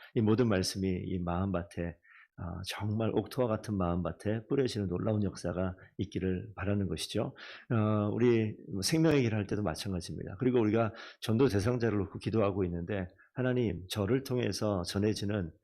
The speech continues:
한번 교회 가보자." 하는 그 차원을 뛰어넘는 내가 만난 하나님,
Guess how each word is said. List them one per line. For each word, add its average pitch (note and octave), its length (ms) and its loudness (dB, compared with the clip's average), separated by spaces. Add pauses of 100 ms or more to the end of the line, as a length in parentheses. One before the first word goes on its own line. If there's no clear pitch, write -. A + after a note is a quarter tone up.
(280)
한번 A2 260 -2
교회 A2+ 260 2
가보자." F#2+ 400 0
하는 G2 200 0
그 - 120 -8
차원을 F#2 360 -2
뛰어넘는 D#2+ 560 -2 (480)
내가 A2 220 4
만난 G2+ 260 2
하나님, G2 400 2